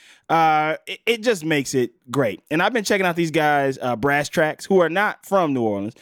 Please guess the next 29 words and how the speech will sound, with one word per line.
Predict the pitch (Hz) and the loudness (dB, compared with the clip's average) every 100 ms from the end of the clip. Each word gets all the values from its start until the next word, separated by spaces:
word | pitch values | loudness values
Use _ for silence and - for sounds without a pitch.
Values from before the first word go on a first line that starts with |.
| - | -4
If | 160 | 0
you | 190 | 2
want | 226 185 151 - | 2 0 -4 -2
a | 143 | 0
real | 147 175 160 | 4 4 4
authentic | 143 147 139 | 0 -2 2
New | |
Orleans | 139 139 123 | 2 2 0
one, | 123 | -2
check | 143 131 | 0 0
out | 127 | -2
the | 127 | -2
Hot | 123 | 0
Eight | 117 104 | -2 -2
Brass | 117 110 | -2 -2
Band. | 98 92 82 - - - | -6 -10 -12 -18 -20 -2
But | 156 165 156 _ _ _ | 2 2 0 _ _ _
Brass | 156 220 269 | 0 0 0
Tracks | - 165 160 | 0 0 2
are | 156 | -2
the | |
guys | 151 151 151 | 0 -2 -2
who | 143 | -2
play | 147 | 0
on | 143 | 0
a | 127 | 0
bunch | 143 131 | -2 0
of, | 135 123 | 0 2
um, | 131 123 117 101 | 2 2 2 -4